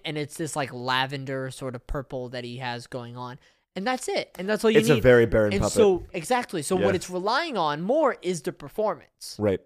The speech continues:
Speaker 2: right.
Speaker 1: And it's allowing you to, like, see that this is, like, human enough but you never forget that's a puppet because of some of those caricatures, right?
Speaker 2: Mm-hmm.
Speaker 1: Like, it's not designed to look like a human.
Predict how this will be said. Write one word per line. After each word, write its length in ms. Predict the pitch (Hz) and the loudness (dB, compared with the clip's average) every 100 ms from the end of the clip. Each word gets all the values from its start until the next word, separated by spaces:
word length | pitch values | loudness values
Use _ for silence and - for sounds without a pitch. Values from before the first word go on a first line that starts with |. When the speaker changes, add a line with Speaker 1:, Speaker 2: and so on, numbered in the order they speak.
| _ - | _ -6
Speaker 2:
right. 260 | 101 95 - | -4 -4 -8
Speaker 1:
And 120 | 156 | -6
it's 220 | 160 139 - | -6 -6 -6
allowing 640 | 175 160 165 175 170 160 | -4 0 0 -2 -4 -6
you 340 | 160 156 156 151 | -6 -2 -2 -4
to, 200 | 147 165 | -8 -8
like, 340 | 139 123 117 - _ _ | -6 -6 -10 -20 _ _
see 340 | - - 208 196 | -10 -6 -4 -4
that 160 | 165 | -4
this 200 | 151 170 175 | -4 -4 -4
is, 100 | 147 | -4
like, 160 | 135 | -4
human 840 | - - 190 190 175 170 165 160 151 _ _ _ | -6 -4 -2 0 0 -2 -2 -6 -12 _ _ _
enough 800 | 147 143 139 160 170 311 349 - _ _ _ _ _ _ - | -6 -6 -6 -2 0 -2 -4 -18 _ _ _ _ _ _ -18
but 440 | 143 190 175 - | -2 2 2 0
you 220 | 175 180 196 | -6 -4 -2
never 340 | 185 190 190 | 0 0 0
forget 380 | 170 170 156 156 | -6 -4 -2 0
that's 240 | 156 139 | -2 -4
a 60 | 143 | -6
puppet 420 | - 175 165 131 | 0 0 0 -10
because 380 | 143 127 143 131 | -14 -10 -10 -8
of 120 | 131 | -10
some 220 | - 143 | -8 -8
of 80 | 135 | -6
those 540 | 131 127 120 - - - | -6 -6 -8 -12 -14 -16
caricatures, 960 | - 160 143 143 - - 131 92 98 - - | -4 -2 -2 -6 -10 -14 -16 -18 -18 -20 -6
right? 180 | 139 135 | -4 -2
Speaker 2:
Mm-hmm. 80 | 160 | -2
Speaker 1:
Like, 120 | 160 | -4
it's 160 | 165 | -4
not 220 | 190 190 165 | -2 -2 -2
designed 560 | 156 123 147 147 143 | -6 -4 -4 -4 -6
to 100 | 147 | -8
look 360 | 127 123 135 - | -10 -8 -8 -8
like 180 | 127 120 | -10 -10
a 40 | |
human. 500 | 123 - 170 131 92 | -14 -6 -6 -6 -16